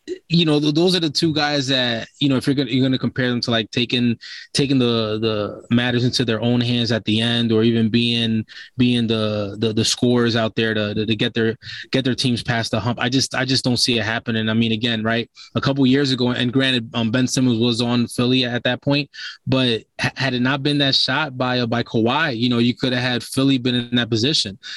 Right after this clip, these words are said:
So I just think that it's gonna be some redemption out there for Philly. I think that, um, you know, they, they can get over, they, they will be able to get over that hump. Although, although, I mean, and th-, this is a,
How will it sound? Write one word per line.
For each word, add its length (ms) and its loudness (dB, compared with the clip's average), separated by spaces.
So 140 2
I 140 0
just 180 -2
think 160 -2
that 120 0
it's 100 -4
gonna 160 -2
be 100 2
some 160 2
redemption 580 0
out 160 -2
there 140 0
for 140 -6
Philly. 420 2
I 60 0
think 320 -2
that, 140 0
um, 520 0
you 120 2
know, 120 2
they, 140 2
they 120 2
can 180 -2
get 180 2
over, 340 2
they, 140 0
they 140 2
will 220 4
be 120 4
able 140 0
to 60 2
get 120 0
over 200 0
that 120 -2
hump. 220 -2
Although, 640 2
although, 320 2
I 60 0
mean, 320 0
and 200 0
th-, 160 0
this 220 2
is 140 2
a, 360 0